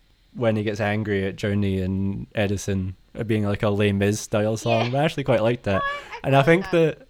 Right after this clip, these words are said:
Speaker 1: that I liked that song. And, um, the one, like, thing where it's like, "Oh yeah, fuck, like, Forest Whitaker is, like, an amazing actor."
Speaker 2: Yeah.
Speaker 1: It was like, because he's just kind of,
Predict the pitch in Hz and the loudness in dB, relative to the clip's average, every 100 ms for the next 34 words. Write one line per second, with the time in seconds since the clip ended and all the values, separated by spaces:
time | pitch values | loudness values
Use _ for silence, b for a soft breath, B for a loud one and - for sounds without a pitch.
0 | _ - - - 151 185 175 139 143 139 | _ -18 -12 0 2 2 2 0 2 2
1 | 117 123 123 120 113 113 113 120 _ _ | 0 -2 0 0 0 -2 -6 -12 _ _
2 | _ _ _ _ - 135 147 160 175 151 | _ _ _ _ 0 4 6 6 4 4
3 | 123 - - 139 143 120 113 113 107 - | 4 0 -2 0 2 0 0 -2 -4 -8
4 | - 170 160 165 120 190 156 - 120 117 | -4 0 2 0 0 0 -2 -2 -4 -4
5 | _ _ _ _ _ 175 170 156 143 156 | _ _ _ _ _ 2 4 6 6 6
6 | 131 107 107 123 117 123 135 123 120 113 | 4 2 2 0 0 2 4 4 4 4
7 | 120 123 120 - 113 120 110 110 110 - | 2 2 -2 -8 -6 -4 0 0 -2 -4
8 | 147 147 143 156 170 208 202 190 135 | 0 2 2 2 2 0 0 2 0